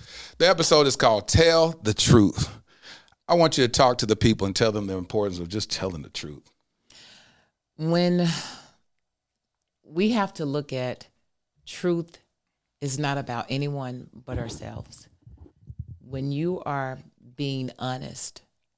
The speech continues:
Speaker 2: it's all about you. It's not about anyone else. It's not about,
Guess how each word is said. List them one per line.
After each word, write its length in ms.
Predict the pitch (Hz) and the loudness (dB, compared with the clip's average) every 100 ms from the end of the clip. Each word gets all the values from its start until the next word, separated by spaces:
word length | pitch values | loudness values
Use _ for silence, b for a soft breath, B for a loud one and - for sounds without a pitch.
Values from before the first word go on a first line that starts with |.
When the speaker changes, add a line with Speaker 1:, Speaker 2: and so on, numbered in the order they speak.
| - | -12
Speaker 2:
it's 200 | 131 - 131 | -10 -6 -4
all 200 | 131 127 | -4 -6
about 300 | 120 120 123 | -8 -8 -10
you. 400 | 120 - 123 117 _ _ _ _ - | -12 -12 -16 -20 _ _ _ _ -14
It's 200 | 123 139 | -8 0
not 200 | 131 135 | 2 4
about 360 | 131 120 - - - | 4 4 2 -4 -4
anyone 420 | 135 151 151 151 | 0 0 0 0
else. 420 | 143 139 147 - - | -2 -2 -4 -6 -6
It's 260 | 131 - | -6 -4
not 220 | 131 123 120 | -2 0 0
about, 460 | 123 120 117 120 | -2 0 0 -4